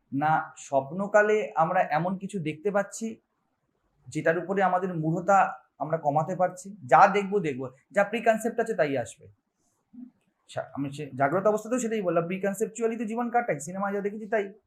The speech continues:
আর সুষুপ্তি অবস্থা অজ্ঞান অবস্থা, জানিই না যে আমার কি হাল হয়ে আছে। এই অর্থে দেখবেন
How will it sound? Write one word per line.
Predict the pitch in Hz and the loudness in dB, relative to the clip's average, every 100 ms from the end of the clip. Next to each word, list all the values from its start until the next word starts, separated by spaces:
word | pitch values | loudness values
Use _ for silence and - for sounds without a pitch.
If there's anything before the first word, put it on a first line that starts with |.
| _ _ _ _ _ _ _ - | _ _ _ _ _ _ _ -2
আর | 165 | -2
সুষুপ্তি | 185 190 240 240 | -2 -6 -6 -2
অবস্থা | 233 226 226 226 | 0 0 4 4
অজ্ঞান | 170 180 175 | 6 4 2
অবস্থা, | 147 131 - 135 | 0 -4 -10 -6
জানিই | 135 139 185 240 208 | -2 -2 -2 -2 0
না | 143 117 - _ _ - | 0 -2 -8 _ _ -2
যে | |
আমার | 131 143 143 | 0 2 -2
কি | 139 | -6
হাল | 123 120 117 | -6 -8 -8
হয়ে | 110 104 | -10 -12
আছে। | 101 - - _ _ _ - | -16 -20 -20 _ _ _ -4
এই | 175 214 | 0 2
অর্থে | 202 208 | 2 0
দেখবেন | 175 147 151 208 226 | -4 -4 -2 -4 -4